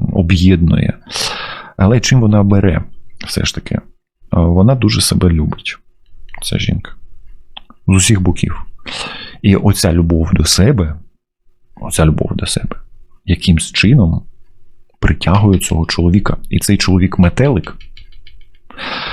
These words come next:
А оця жінка, не ображайтесь, вона божа корівка. Ну, корівка в гарному сенсі, вона не кор-, не коров-, не корова, да, а, ну, корівка. Ну, чому божа корівка? Бо це до світла карта.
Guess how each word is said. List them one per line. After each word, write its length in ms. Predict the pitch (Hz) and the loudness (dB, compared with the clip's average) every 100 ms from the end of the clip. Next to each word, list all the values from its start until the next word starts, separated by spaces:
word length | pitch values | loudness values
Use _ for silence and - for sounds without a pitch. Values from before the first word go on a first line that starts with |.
| - - - - - - - | -10 -8 -8 -10 -10 -8 -2
А 100 | 80 | 0
оця 180 | 85 95 | 2 4
жінка, 400 | 117 131 95 76 - 95 | 4 4 2 0 0 2
не 180 | 92 104 | 4 4
ображайтесь, 520 | 98 98 120 - 80 | 4 2 0 0 -2
вона 200 | 87 98 | 2 2
божа 280 | 95 101 95 | 4 2 2
корівка. 440 | - 92 82 - - - - - - - | 2 0 0 -4 -12 -16 -20 -20 -16 -4
Ну, 800 | 85 82 90 101 107 98 95 90 | 2 4 6 6 6 4 2 2
корівка 340 | 92 101 - 87 | 2 2 2 2
в 60 | |
гарному 400 | 87 92 - - | 2 2 0 -2
сенсі, 320 | - 82 - | -2 -2 -2
вона 200 | 85 90 | 2 2
не 120 | 87 87 | 4 2
кор-, 280 | 92 90 101 | 2 2 2
не 140 | 92 | 2
коров-, 440 | - 92 165 123 | 2 2 4 4
не 80 | 92 | 2
корова, 380 | 87 98 139 87 | 2 2 2 2
да, 200 | 85 104 | 2 2
а, 420 | - 85 85 82 | 2 2 2 2
ну, 120 | 101 175 | 2 2
корівка. 500 | - - - - - - - - - - | 2 0 -4 -8 -14 -14 -18 -18 -18 -4
Ну, 180 | - 165 | 4 4
чому 280 | - 127 104 | 4 2 4
божа 240 | 87 82 | 4 2
корівка? 360 | 82 104 156 - | 2 0 2 2
Бо 140 | 87 | 2
це 140 | 82 90 | 2 2
до 100 | 87 | 2
світла 380 | - 139 98 90 | 2 2 4 2
карта. 380 | 90 85 - | 0 -2 -4